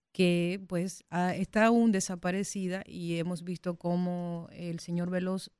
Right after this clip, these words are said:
ha revelado que el joven dio a conocer que una ola, supuestamente según su versión, una ola los atrapó y que él pudo salir, pero la joven no. Entonces, parecería que todo indica,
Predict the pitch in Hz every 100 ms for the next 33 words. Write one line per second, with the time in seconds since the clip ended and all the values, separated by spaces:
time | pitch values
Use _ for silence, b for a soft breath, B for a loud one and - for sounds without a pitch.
0 | - 185 180 190 196 185 185 220 214 180
1 | 175 185 185 233 254 180 180 190 240 226
2 | 196 180 - 170 - 185 214 202 202 208
3 | 226 233 - - 190 214 202 208 202 -
4 | 175 185 - 208 196 - 190 214 _ _
5 | _ _ 185 196 196 185 185 202 196 175
6 | 175 - - - 170 - 170 160 214 294
7 | _ 196 165 185 175 190 240 269 269 262
8 | 247 226 - _ _ _ - 196 190 180
9 | _ 175 175 185 175 170 151 156 - _
10 | - 226 226 - _ - 190 202 - 196
11 | 220 240 220 302 190 170 185 202 208 190
12 | 185 - 196